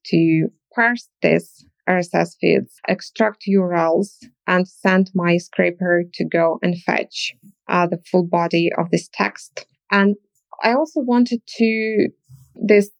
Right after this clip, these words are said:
uh, like, project, uh, to be this type of project where you can just see a summary of the news article. So you can decide whether you want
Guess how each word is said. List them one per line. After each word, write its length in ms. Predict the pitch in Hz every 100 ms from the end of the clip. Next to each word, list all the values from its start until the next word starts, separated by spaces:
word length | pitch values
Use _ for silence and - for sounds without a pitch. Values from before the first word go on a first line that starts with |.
| -
uh, 200 | 185 185
like, 160 | 180 - - - -
project, 520 | - 208 202 175 175 _ -
uh, 260 | 180 180 175 175
to 100 | 190
be 380 | 196 196 196 190 196 - - - -
this 120 | 202
type 200 | - 208 202
of 120 | 202 -
project 360 | 208 202 196 -
where 160 | 190
you 160 | 190 196
can 300 | 196 190 180
just 240 | 190 185 - _ _
see 220 | 247 247 -
a 60 |
summary 500 | 202 196 208 240 269 339 - _ _ -
of 160 | 220 220
the 300 | 226 220 226 220 -
news 480 | 214 208 214 214 - - _
article. 540 | 196 202 226 294 320 392 - - -
So 80 | 220
you 160 | 214 220
can 200 | 202 202
decide 500 | 196 - 180 175 175
whether 300 | 180 180 185
you 160 | 185 175
want 320 | 175 170